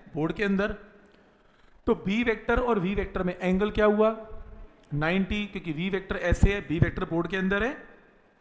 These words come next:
V vector ऊपर है, B वेक-, B vector board के अंदर है, तो angle उनके बीच में क्या है? V और B में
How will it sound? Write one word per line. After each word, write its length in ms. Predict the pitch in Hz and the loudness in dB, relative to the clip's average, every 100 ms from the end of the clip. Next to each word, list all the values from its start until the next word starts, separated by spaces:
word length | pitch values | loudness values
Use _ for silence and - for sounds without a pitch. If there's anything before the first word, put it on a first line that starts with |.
| _ _ - 127 | _ _ -20 -14
V 180 | 139 | -10
vector 260 | 160 160 180 | -10 -6 -2
ऊपर 340 | 175 170 185 | -2 0 0
है, 180 | 196 240 - - 131 | 0 -4 -10 -18 -6
B 140 | 170 | -6
वेक-, 480 | 170 165 - - 135 | -6 -12 -20 -16 -6
B 100 | 170 | -4
vector 240 | 175 - | -4 -6
board 240 | 175 147 165 | -4 -4 -2
के 100 | 190 | -2
अंदर 200 | 190 196 | 0 -2
है, 60 | |
तो 80 | 208 | -4
angle 320 | 156 151 180 | -4 -2 0
उनके 220 | 196 185 190 | 0 -2 -4
बीच 220 | 185 196 | -6 -4
में 120 | 196 | -4
क्या 100 | 202 | -4
है? 120 | 180 | -6
V 120 | 156 185 | -2 -2
और 140 | 185 | -2
B 80 | 175 | -2
में 260 | 196 277 | 0 -2